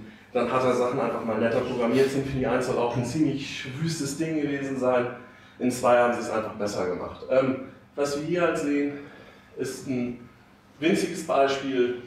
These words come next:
und es geht halt um die Zeile, ich hoffe, ihr könnt das lesen, ich konnte es hier vorne aber nicht schlecht lesen, wo rot halt steht. Weil die spannende Frage ist, was, warum ist das jetzt eigentlich doof? Ähm, das kann ich nicht lesen, ist das der Constructor oder ist das, ne?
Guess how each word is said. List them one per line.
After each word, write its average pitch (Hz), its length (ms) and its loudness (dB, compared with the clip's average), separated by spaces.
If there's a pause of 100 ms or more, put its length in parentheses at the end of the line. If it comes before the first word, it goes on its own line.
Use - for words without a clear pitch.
(140)
und 135 160 -4
es 139 160 -6
geht 139 180 -4
halt 143 140 0
um 135 100 -4
die 127 100 -2
Zeile, 123 680 2 (540)
ich 113 100 -8
hoffe, 131 240 2
ihr 131 60 -2
könnt 135 160 -2
das 123 160 0
lesen, 117 220 -2
ich 107 120 -8
konnte 120 140 2
es 117 80 -4
hier 123 100 -4
vorne 127 220 0
aber 113 140 2
nicht 113 260 -4
schlecht - 280 -6
lesen, 110 280 -6 (420)
wo 165 120 2
rot 151 340 2
halt 117 160 6
steht. 107 380 -4 (500)
Weil 131 180 2
die 127 60 -2
spannende 131 400 -2
Frage 117 340 -4
ist, 107 180 -10 (100)
was, 135 260 2
warum 170 260 4
ist 170 140 0
das 151 160 0
jetzt 151 120 -6
eigentlich 120 300 -4
doof? 107 240 -2 (960)
Ähm, 131 400 4 (2500)
das - 140 -16
kann 110 140 -12
ich 104 80 -6
nicht 107 240 -2
lesen, 107 160 -6
ist - 0 -
das 101 100 -6
der 113 80 -6
Constructor 131 560 -6
oder 113 160 0
ist - 140 -6
das, 107 100 -8
ne? 113 80 -4